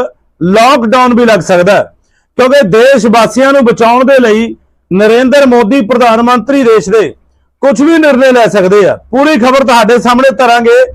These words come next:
ਇੱਕ ਵੀਡੀਓ ਦੇ ਜ਼ਰੀਏ। ਜਿਹੜੀ ਖਬਰ ਆਈ ਹੈ, ਡਰਾ ਦੇਣ ਵਾਲੀ ਖਬਰ ਆ ਪੰਜਾਬ ਦੇ ਲੋਕਾਂ ਨੂੰ ਔਰ ਪੂਰੇ ਭਾਰਤ ਦੇ ਲੋਕਾਂ ਨੂੰ, ਕਿਉਂਕਿ ਸਿੱਧਾ ਟਾਰਗੇਟ ਪੰਜਾਬ ਨੂੰ ਕਰ ਰਿਹਾ ਪਾਕਿਸਤਾਨ।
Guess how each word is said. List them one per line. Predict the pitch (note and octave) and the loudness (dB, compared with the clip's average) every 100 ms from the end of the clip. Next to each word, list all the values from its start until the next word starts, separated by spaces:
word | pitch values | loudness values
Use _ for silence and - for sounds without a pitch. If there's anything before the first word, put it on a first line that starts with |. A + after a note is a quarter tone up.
| - - - B3+ | -12 -18 -6 -4
ਇੱਕ | B3+ | -2
ਵੀਡੀਓ | F3+ C4+ D4+ | 0 0 2
ਦੇ | D4 C4+ | 2 2
ਜ਼ਰੀਏ। | G#3 F#3+ E3+ B2+ - _ _ _ - | 0 0 -2 -4 -10 _ _ _ -4
ਜਿਹੜੀ | C4 D4+ | -2 0
ਖਬਰ | C4 - A3+ C4+ | -2 -2 0 0
ਆਈ | B3 A3 | 0 2
ਹੈ, | F3+ C3+ - _ | 0 -2 -10 _
ਡਰਾ | - G#3 A#3+ D4 | -4 0 2 2
ਦੇਣ | D4 C#4 B3+ | 2 0 0
ਵਾਲੀ | B3 A#3 | 0 -2
ਖਬਰ | - G3+ A3+ | -2 -2 0
ਆ | |
ਪੰਜਾਬ | B3 A3+ G#3 G#3 G3 | 0 -2 0 0 0
ਦੇ | G#3 | 0
ਲੋਕਾਂ | G3+ F#3 A3 A#3 | 0 -2 -2 -2
ਨੂੰ | C4 B3 _ - | -2 -4 _ -2
ਔਰ | F#3 | -2
ਪੂਰੇ | F3+ C#4 D4 C4 | 0 -2 0 0
ਭਾਰਤ | G3+ A#3 F#3 G#3+ | 0 -2 -2 -2
ਦੇ | A3 | 0
ਲੋਕਾਂ | G3+ F#3 G3 E3+ | 0 -2 -4 -4
ਨੂੰ, | B2 - _ _ _ - | -6 -14 _ _ _ -4
ਕਿਉਂਕਿ | B3+ C#4 | 0 0
ਸਿੱਧਾ | - C4 C#4 C#4 | 0 -2 -2 -2
ਟਾਰਗੇਟ | - A3+ A3+ B3 C4 | 0 0 2 2 0
ਪੰਜਾਬ | G#3 A#3+ G#3+ G#3+ G3+ | -2 -2 0 0 0
ਨੂੰ | A3 B3 | 0 0
ਕਰ | A#3+ | 0
ਰਿਹਾ | A#3 C4 | 0 0
ਪਾਕਿਸਤਾਨ। | G#3+ A3 A#3 A#3+ A#3+ B3+ | -2 -2 -4 -4 -2 -2